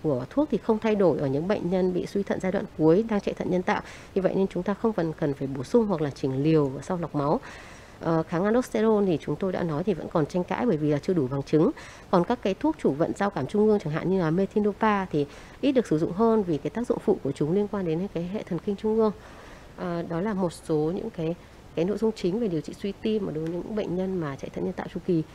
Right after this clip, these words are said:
Ờ, thì cái, ờ, bệnh nhân này của các bạn ấy, thì, ờ, lúc trước cũng, ờ, có cái slide gửi cho tôi thì cũng có sử dụng là, à, amlodipine kết hợp với lại methindopa, đúng không ạ? Vâng, nếu như mà, ờ, có thể thì các bạn có thể chuyển thành methindopa, và hôm nay các bạn đã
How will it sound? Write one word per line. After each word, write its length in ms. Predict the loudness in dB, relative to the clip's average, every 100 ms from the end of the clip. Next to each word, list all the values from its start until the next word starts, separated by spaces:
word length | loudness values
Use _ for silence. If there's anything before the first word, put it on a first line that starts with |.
| -20 -20 -6
Ờ, 200 | -2 -2
thì 240 | -2 -4 -2
cái, 200 | -2 0
ờ, 140 | 0 -2 -8 -20 -10
bệnh 140 | -4 -2
nhân 100 | 0
này 160 | 0
của 140 | -2 -4
các 120 | -4
bạn 220 | -2 0
ấy, 100 | -2 -4 -14 -20 -18 -2
thì, 260 | 0 2
ờ, 300 | 0 -2 -6 -6 -4
lúc 100 | -4 -2
trước 180 | -2 0
cũng, 300 | -2 0 0
ờ, 220 | 0 -2 -6 -6
có 100 | -6
cái 100 | -4
slide 260 | -4 0 0
gửi 120 | 0
cho 120 | -2
tôi 240 | -2 0 0
thì 80 | -2
cũng 120 | -6 -6
có 100 | -2
sử 180 | 0
dụng 240 | 0 -2 -2
là, 260 | -4 -4 -6 -12 -20 -12
à, 280 | -6 -4 -4
amlodipine 760 | -2 0 2 0 -2 0 2 2
kết 100 | 0
hợp 160 | -2 0
với 120 | 0
lại 80 | -2
methindopa, 720 | -2 -2 -2 -2 -2 -4 -2
đúng 100 | 2
không 140 | 2 2
ạ? 60 | -14 -18 -6
Vâng, 240 | -2 -2
nếu 140 | 0 2
như 100 | 2
mà, 280 | 0 -2 -4 -12 -14
ờ, 140 | -10 -6
có 100 | -6
thể 160 | -2 -2
thì 100 | -2
các 100 | -4
bạn 100 | -6
có 60 | -4
thể 140 | -4
chuyển 280 | -4 0 0
thành 200 | 0 -2
methindopa, 500 | -2 -2 -2 -2 -4
và 120 | -4
hôm 240 | -6 -6 -6
nay 100 | -6
các 80 | -6
bạn 140 | -8
đã 100 | -10